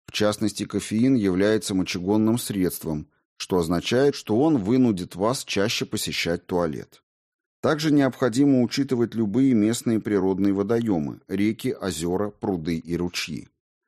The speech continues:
Хотя такую воду нужно будет фильтровать и дезинфицировать, вам не составит особого труда разработать систему очищения воды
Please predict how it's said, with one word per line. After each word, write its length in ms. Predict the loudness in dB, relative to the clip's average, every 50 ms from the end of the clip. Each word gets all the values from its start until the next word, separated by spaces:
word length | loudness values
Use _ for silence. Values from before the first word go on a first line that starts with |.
| _ _ _ _ -6
Хотя 240 | -4 -2 -2 -2
такую 360 | -2 -2 -4 -2 -2 0 0 2
воду 320 | 2 2 0 2 2 2
нужно 360 | 2 2 2 0 0 -2 -4
будет 300 | -2 -2 -2 -2 -2 -4
фильтровать 680 | -4 -4 -6 -4 -2 -2 -2 0 0 0 0 -2 -4 -6
и 80 | -6 -4
дезинфицировать, 1080 | -2 -2 -2 0 0 -2 -2 -4 -6 -8 -6 -4 -2 -2 0 -2 -2 -4 -8 -10 -14 _ _ _ _ _ _ _
вам 220 | -2 0 2 2 2
не 80 | 2
составит 560 | 2 0 -2 -2 0 0 2 2 2 2 2
особого 480 | 0 -2 0 0 0 2 2 2 2 0
труда 340 | 0 -2 -2 0 0 0 2
разработать 640 | 2 0 0 0 0 0 2 2 0 0 -2 -6 -8
систему 520 | -8 -8 -8 -6 -2 0 2 2 2 0
очищения 640 | -2 -4 -6 -6 -6 -4 -2 -2 -2 -2 -2 -4
воды 460 | -4 -4 -6 -4 -2 0 0 0 -2